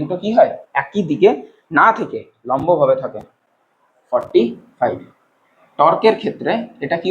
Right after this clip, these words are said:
হবে? শূন্য হবে। কখন শূন্য হবে? ভেক্টর রূপটা জেনে নাও, tau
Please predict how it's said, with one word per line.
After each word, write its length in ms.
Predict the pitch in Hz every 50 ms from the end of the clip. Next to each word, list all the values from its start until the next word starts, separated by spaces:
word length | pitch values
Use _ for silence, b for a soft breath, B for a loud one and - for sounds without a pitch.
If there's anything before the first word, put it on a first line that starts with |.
| 185
হবে? 140 | 196 190 185 151 - -
শূন্য 240 | - 185 202 214 208 190 156 135
হবে। 160 | 117 - - - - _ _ _ -
কখন 200 | 131 131 - 180 180 180 -
শূন্য 160 | 180 180 185 190 185
হবে? 140 | 175 196 226 - - - _ _ _ _ _ _ _ _ _ _
ভেক্টর 280 | 143 151 151 151 196 190 185
রূপটা 220 | 202 185 202 202 190
জেনে 180 | 202 202 202 202 185
নাও, 120 | 185 185 - - - _ _ _
tau 200 | 165 165 165 160